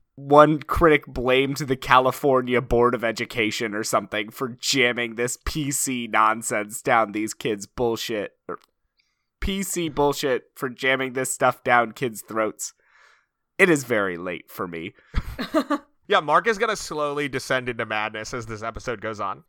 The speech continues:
Speaker 1: It's true.
Speaker 3: He's just gonna become the mute grandmother yelling about the Turks, which I guess would make him not mute, but just angry and wandering through sprinklers.
Speaker 1: Yeah, I wouldn't describe her as mute, just, you know, only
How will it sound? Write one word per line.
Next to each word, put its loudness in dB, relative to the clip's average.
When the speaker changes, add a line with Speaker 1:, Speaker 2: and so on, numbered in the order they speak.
Speaker 1:
It's -6
true. -2
Speaker 3:
He's -2
just -2
gonna 4
become 2
the 4
mute -4
grandmother 2
yelling -2
about -2
the -8
Turks, -6
which 2
I 6
guess 2
would 0
make 0
him -4
not 4
mute, -6
but 8
just -2
angry 6
and 2
wandering 6
through -2
sprinklers. 0
Speaker 1:
Yeah, 8
I 4
wouldn't -2
describe 4
her 0
as -2
mute, -6
just, -6
you -4
know, -2
only 0